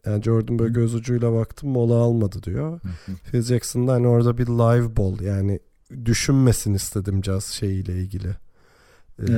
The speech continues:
Speaker 2: rakip de
Speaker 1: yaşanacaklarla
Speaker 2: tepki veremesin.
Speaker 1: ilgili.
Speaker 2: Yani.
Speaker 1: Bence çok acayip bir şey yani. Bu, bugün göremeyeceğimiz bir şey bu, e, hakikaten de. Ço-, yani
Speaker 2: Kö-
Speaker 1: çoğu koç abi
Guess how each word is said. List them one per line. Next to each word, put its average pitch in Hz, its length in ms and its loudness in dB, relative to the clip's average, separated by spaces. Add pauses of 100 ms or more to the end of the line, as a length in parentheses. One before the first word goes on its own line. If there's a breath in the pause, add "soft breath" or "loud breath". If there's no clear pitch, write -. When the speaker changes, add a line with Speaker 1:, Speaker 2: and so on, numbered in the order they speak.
Speaker 2:
rakip 92 120 -6
de 110 60 2
Speaker 1:
yaşanacaklarla 113 380 2 (160)
Speaker 2:
tepki 127 200 2
veremesin. 113 480 4
Speaker 1:
ilgili. 104 140 -6 (140)
Speaker 2:
Yani. 110 260 -6 (160)
Speaker 1:
Bence 110 380 0 (140)
çok 117 320 -2
acayip 113 380 0 (160)
bir - 100 -4
şey 98 220 -4
yani. 92 320 -4
Bu, 98 120 -6 (100)
bugün 101 440 0
göremeyeceğimiz 104 800 2
bir 104 60 -2
şey 101 300 -2
bu, 95 140 -6 (180)
e, 104 40 -8 (100)
hakikaten 95 600 -6
de. 110 40 -6
Ço-, 117 500 0
yani 104 140 -2
Speaker 2:
Kö- - 120 -2
Speaker 1:
çoğu 135 240 4
koç - 260 0
abi 127 480 2